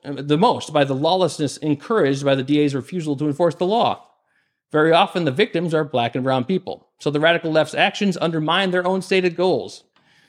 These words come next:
Here's a simple vi-, vision to benefit all people of all colors in America. If you break the law, you will be punished. I know, radical stuff. It's crazy, right? Well, public safety is a winning issue.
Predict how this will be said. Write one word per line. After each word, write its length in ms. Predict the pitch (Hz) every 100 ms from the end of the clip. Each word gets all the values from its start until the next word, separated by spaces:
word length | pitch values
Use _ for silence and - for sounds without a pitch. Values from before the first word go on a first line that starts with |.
| _ _ _
Here's 200 | - 220
a 40 | 180
simple 280 | 170 131 120
vi-, 240 | 123 120
vision 400 | 131 147 127 123
to 80 | 120
benefit 480 | 127 131 131 - _
all 180 | 190 240
people 380 | 143 131 120 117
of 100 | 127
all 220 | - 147 147
colors 360 | 113 107 107
in 100 | 113
America. 460 | 117 117 104 92 - _ _ _ _ 147
If 140 | 143
you 60 | 135
break 260 | 139 143
the 60 | 285
law, 420 | 135 101 156 - _
you 160 | - 143
will 80 | 143
be 120 | 156
punished. 500 | 190 120 95 - - _ _ 131 -
I 80 | -
know, 200 | 147 123
radical 300 | 107 151 135
stuff. 260 | - 156 -
It's 80 | -
crazy, 280 | 185 117
right? 220 | 110 160 - _ _ _ _ -
Well, 120 | 117
public 320 | 220 240 214
safety 320 | 190 180 160
is 80 | 143
a 60 | 127
winning 260 | 165 160
issue. 320 | 151 - 101